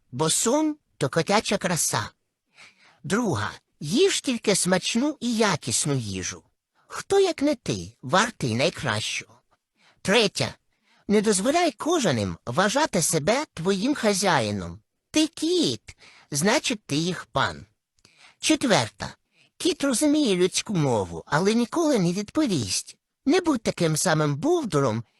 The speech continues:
як і всі навкруги. П'ята. За кожну образу не ведись на смаколик. Ти маєш помститися, хай не відразу. Шоста. Не відкладай на завтра те, що можна зіпсувати вже сьогодні.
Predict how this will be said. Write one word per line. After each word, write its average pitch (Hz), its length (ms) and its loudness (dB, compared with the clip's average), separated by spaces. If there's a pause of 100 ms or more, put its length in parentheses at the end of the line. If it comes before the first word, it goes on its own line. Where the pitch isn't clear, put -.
(140)
як 415 180 -2
і 285 40 2
всі 214 240 0
навкруги. 160 640 -2 (540)
П'ята. 135 460 0 (580)
За 196 180 4
кожну 240 400 2
образу 220 640 0 (280)
не 302 180 4
ведись 320 420 2
на 143 100 0
смаколик. 117 800 -4 (360)
Ти 349 140 4
маєш 294 300 4
помститися, 196 1160 -2
хай 262 360 0
не 214 140 2
відразу. 113 560 -4 (480)
Шоста. - 600 0 (520)
Не 208 140 2
відкладай 269 520 2
на 185 120 2
завтра 165 380 0
те, 277 420 0
що 180 240 0
можна 226 400 2
зіпсувати 147 640 -2
вже 147 280 0
сьогодні. 131 760 -4